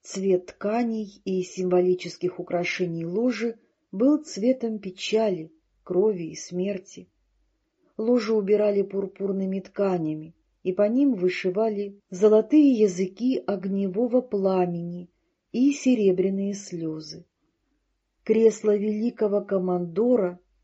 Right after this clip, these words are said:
трижды могучего властодержца,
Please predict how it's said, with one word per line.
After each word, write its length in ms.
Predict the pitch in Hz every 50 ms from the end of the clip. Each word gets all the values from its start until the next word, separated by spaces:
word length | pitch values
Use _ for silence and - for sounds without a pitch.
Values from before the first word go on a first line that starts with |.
| _
трижды 540 | - 208 208 214 214 214 196 175 180 175 185
могучего 720 | 180 180 190 185 180 185 196 196 185 - - 190 175 170 175
властодержца, 1400 | 165 160 170 170 170 165 160 - - - - 156 156 156 185 220 233 226 - - - - - - 170 165 175